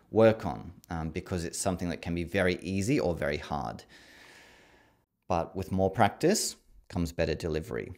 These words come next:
The first thing I would say about how to have a good delivery in your videos is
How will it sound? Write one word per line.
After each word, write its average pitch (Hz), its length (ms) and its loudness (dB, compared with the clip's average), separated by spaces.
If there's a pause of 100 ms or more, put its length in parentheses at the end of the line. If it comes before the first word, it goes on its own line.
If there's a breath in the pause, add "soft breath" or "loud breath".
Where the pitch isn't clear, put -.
(140)
The 104 80 -6
first 127 480 2
thing 180 160 0
I 127 100 4
would 104 220 2
say 92 540 0
about 87 480 -4
how 98 340 -2
to 87 560 -2
have 87 140 -6
a 87 40 -6
good 87 220 -4
delivery 80 500 -6
in 78 100 -6
your 76 100 -6
videos 87 680 2 (400 soft breath)
is 107 640 4